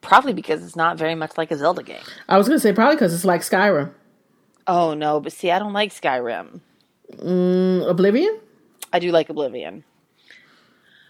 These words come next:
Speaker 1: Um, but anyway, I only really like the old Zelda games. Once they went to, like, the, uh, the more updated style, I didn't like 'em anymore.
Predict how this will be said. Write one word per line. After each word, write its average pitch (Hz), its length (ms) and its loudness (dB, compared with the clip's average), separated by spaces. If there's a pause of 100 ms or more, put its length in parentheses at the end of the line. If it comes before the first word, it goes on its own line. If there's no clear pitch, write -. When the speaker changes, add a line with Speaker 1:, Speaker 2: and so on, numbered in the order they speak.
(220)
Speaker 1:
Um, 214 220 0
but - 80 2
anyway, 269 560 -2 (160)
I 175 140 0
only 247 320 -2
really 220 260 0
like 160 240 -2
the - 140 -14
old 156 200 -2
Zelda 165 220 0
games. 101 400 -12
Once 208 360 -2
they 202 280 4
went 190 360 -4
to, 233 100 -8
like, 170 240 2 (120)
the, 165 280 2
uh, 151 180 8
the 151 100 -2
more 165 200 0
updated 156 380 -2
style, 131 560 -2 (600)
I 180 80 -10
didn't 220 140 -10
like 208 180 -4
'em 349 100 -6
anymore. 156 380 -8